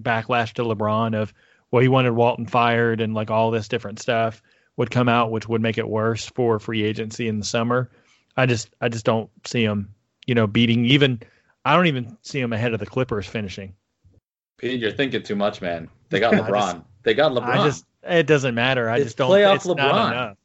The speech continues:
Speaker 1: It's not enough.
Speaker 2: Did you see what he did with Cleveland last year?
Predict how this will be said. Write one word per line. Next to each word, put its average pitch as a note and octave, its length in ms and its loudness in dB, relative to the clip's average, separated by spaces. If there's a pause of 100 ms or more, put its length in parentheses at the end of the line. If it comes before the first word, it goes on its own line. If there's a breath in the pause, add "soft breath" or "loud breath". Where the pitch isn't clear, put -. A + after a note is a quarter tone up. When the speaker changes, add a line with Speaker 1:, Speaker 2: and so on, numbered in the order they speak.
Speaker 1:
It's B2+ 140 -16
not C3 200 -6
enough. A2+ 360 -4
Speaker 2:
Did D#3+ 180 -4
you F#3+ 60 0
see G3+ 180 -4
what G#3 160 6
he G#3 60 0
did F#3 180 2
with F#3 180 -2
Cleveland F3+ 400 -4
last G#3 300 0
year? A#3 320 -2